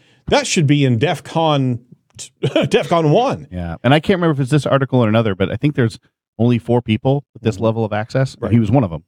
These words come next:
Speaker 1: Right.
Speaker 2: you know. Quick question. How long do you guys think it would take for, for you to go change one password? So you gotta change it in your password manager,
Speaker 1: Sure.
Speaker 2: and then you gotta go to the website and go through, yeah, first of all, you have to find it.
Speaker 1: Mm-hmm.
Speaker 2: Where's my change my password? Change it, type it. How long do you think that would take you?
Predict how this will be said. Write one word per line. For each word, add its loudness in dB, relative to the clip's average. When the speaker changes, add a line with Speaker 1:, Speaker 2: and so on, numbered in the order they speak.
Speaker 1:
Right. -10
Speaker 2:
you -4
know. -4
Quick 0
question. -2
How 0
long 0
do 2
you 4
guys 4
think 2
it -2
would -6
take -2
for, -20
for -2
you 4
to 0
go 2
change -2
one -2
password? -8
So -4
you 2
gotta 0
change 0
it -4
in 2
your 2
password -2
manager, 0
Speaker 1:
Sure. -6
Speaker 2:
and 2
then 2
you 2
gotta 0
go 0
to -2
the -4
website -2
and -6
go 2
through, 0
yeah, -2
first 0
of -2
all, 2
you -4
have -8
to -12
find -2
it. 0
Speaker 1:
Mm-hmm. -4
Speaker 2:
Where's 0
my 0
change -2
my -2
password? -6
Change -4
it, -8
type -6
it. -16
How 2
long -2
do -8
you -6
think -8
that -4
would -6
take -2
you? -18